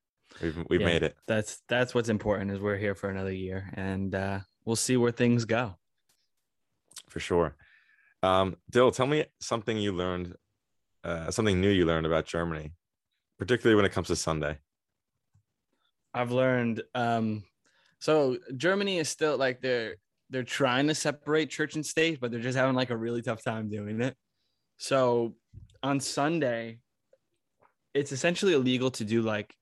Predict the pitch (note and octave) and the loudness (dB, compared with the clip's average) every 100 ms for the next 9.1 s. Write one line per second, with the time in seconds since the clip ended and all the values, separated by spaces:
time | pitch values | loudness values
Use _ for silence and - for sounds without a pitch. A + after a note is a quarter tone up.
0 | _ - A2+ A2+ A2+ A2 G#2+ G#2+ A#2 A#2 | _ -6 -2 0 0 -2 -2 0 0 2
1 | A#2 A#2+ B2+ - _ - - _ - A#2 | 2 2 0 -10 _ -20 -20 _ -16 -12
2 | - - C3+ D3 F3 D#3 B2+ A#2+ B2+ B2+ | -8 -2 -2 0 0 0 0 -2 -2 -4
3 | C3+ B2 B2 A2+ G#2 - _ _ _ _ | -6 -4 -2 -2 -4 -10 _ _ _ _
4 | _ _ _ _ _ - G#2 G#2+ A2+ B2+ | _ _ _ _ _ -16 -8 0 2 2
5 | C#3+ D#3 A2+ G#2+ G2+ G#2 A2+ D#3+ - - | 0 -2 -4 -6 -4 -4 -4 -6 -10 -14
6 | _ _ _ _ _ _ - A#2 A2+ G#2+ | _ _ _ _ _ _ -8 -2 0 0
7 | G#2+ A2+ A#2+ A#2+ A2+ G#2 A2+ G#2+ G#2+ G2+ | -2 0 2 2 0 -2 -2 -2 -4 -8
8 | F2+ G2 - A2+ A2+ A#2+ B2 C3 G#2+ - | -8 -8 -4 -4 -2 -4 -2 -2 -2 -4
9 | - | -8